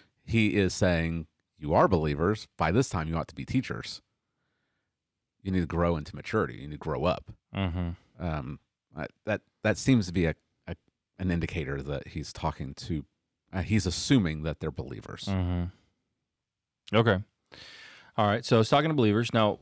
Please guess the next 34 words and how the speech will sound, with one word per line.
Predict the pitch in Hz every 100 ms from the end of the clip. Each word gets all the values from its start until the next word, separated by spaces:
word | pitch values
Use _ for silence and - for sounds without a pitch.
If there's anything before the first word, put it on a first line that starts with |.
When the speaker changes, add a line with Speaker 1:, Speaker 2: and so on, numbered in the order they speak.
| _
Speaker 2:
second | - 123 107 104 -
question | - 101 - 104 113
is, | 87 92 104
what | 120
is | 143
he | 139
warning | 110 104 98
against | 92 87 85 -
them | 78
doing? | 82 85 78 - _ _ _ _ _ _ _ _ _ _ _ _ _ -
Um, | 85 85 82 85
Speaker 1:
That's | 85 87
super | - 80 69
easy | 73 - 69
to | -
see. | 110 117 113 _ _ _ _ -
Speaker 2:
Yeah. | 80 82 -
Speaker 1:
I | -
mean, | 139
it's, | - - -
it's | - -
right | - -
there. | 85 - -
Speaker 2:
Yeah. | 82 85 135 - _ _ _
Speaker 1:
Fall | 69 69
away. | 78 85 - _ -
Speaker 2:
Uh-huh. | 82 87 - _ _
Speaker 1:
Like, | 82 76
he's | 87 80
warning | 82 92 80
them | 76
against | 78 73 -
falling | 71 60 58
away. | 55 50